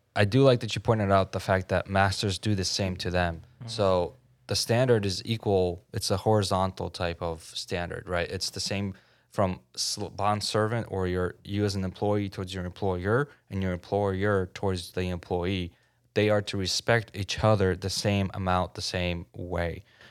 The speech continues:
Speaker 1: And the fact that Paul goes even further saying that, uh, you do that knowing that your master is the same as his master who's in heaven and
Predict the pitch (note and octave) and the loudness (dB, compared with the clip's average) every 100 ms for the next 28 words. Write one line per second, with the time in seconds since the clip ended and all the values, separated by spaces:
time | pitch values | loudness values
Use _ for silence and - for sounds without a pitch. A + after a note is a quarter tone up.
0 | - _ _ G2+ G2 F#2+ - G2 G2 F#2 | -20 _ _ 2 2 2 4 4 4 -4
1 | - G2 F#2+ F#2 - F2 D#2+ D#3+ F#3+ A#2 | 4 4 4 -2 -4 -10 2 4 6 4
2 | - F#2+ G2 F#2 F#2 F2 - - _ _ | 2 0 0 2 4 4 0 -6 _ _
3 | _ G2 F#2+ F2+ F2 G2+ G2+ G#2 A2+ A#2 | _ 6 6 6 2 -2 -2 2 4 4
4 | E2+ G#2 G#2 D3+ D3 A2 G#2 G2 F#2+ F2 | 4 2 6 6 6 4 0 2 2 2
5 | - - G2+ G#2 A#2+ D3+ A2+ F#2 F2+ - | -4 -12 -2 4 6 6 6 4 2 0
6 | F#2+ F#2 G2+ F#2 F2 F#2+ - G2 F#2+ F2+ | -2 -2 -2 -4 -4 -4 -2 0 0 0
7 | F#2 F2+ - B2 B2+ A#2 F2+ F2 - F#2 | -2 -4 2 4 6 6 6 4 2 -2
8 | E2 G2+ F2+ F2 E2+ B2+ A2 F#2+ F#2 - | 0 0 0 -2 2 2 4 2 -2 -10
9 | _ _ _ _ G#2 G2 F#2 | _ _ _ _ -2 -2 -2